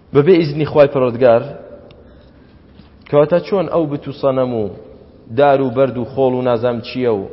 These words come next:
مردووە، چۆن ئەوانە سوودیان دەبێ، شەفاعەتیان سوودی دەبێ لای خوای پەروەردگار؟ بێگومان سوودی نابێ. کەواتە لەم ئاەتەدا، براکانم، بۆمان دەرکەوت کە بەڵێ شەفاعەت هەیە، بەڵام بەبێ ئیزنی خوا نابێ، بۆی داوا لە خوا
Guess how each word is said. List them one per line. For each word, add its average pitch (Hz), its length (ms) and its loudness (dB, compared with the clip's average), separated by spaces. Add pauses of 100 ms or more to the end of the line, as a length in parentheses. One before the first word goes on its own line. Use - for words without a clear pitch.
(260)
مردووە، 131 340 0 (120)
چۆن 202 260 -4
ئەوانە 135 320 2 (100)
سوودیان 120 480 -4
دەبێ، 123 240 -2
شەفاعەتیان 117 640 -4
سوودی 117 220 -8
دەبێ 110 260 -4
لای 98 120 -4
خوای 85 200 -6
پەروەردگار؟ - 500 -12 (1160)
بێگومان 117 420 0
سوودی 104 240 -10
نابێ. 85 320 -10 (880)
کەواتە 175 360 4
لەم 165 160 0
ئاەتەدا، 135 440 2
براکانم، 104 460 -2 (580)
بۆمان 139 300 2
دەرکەوت 135 380 -2
کە 127 120 -4
بەڵێ 135 240 2
شەفاعەت 113 440 -4
هەیە، 160 140 -12 (920)
بەڵام 123 340 2
بەبێ 123 240 0
ئیزنی 113 220 -6
خوا 113 240 0
نابێ، 131 320 0
بۆی 123 160 -2
داوا 107 300 0
لە 113 100 -2
خوا 147 180 0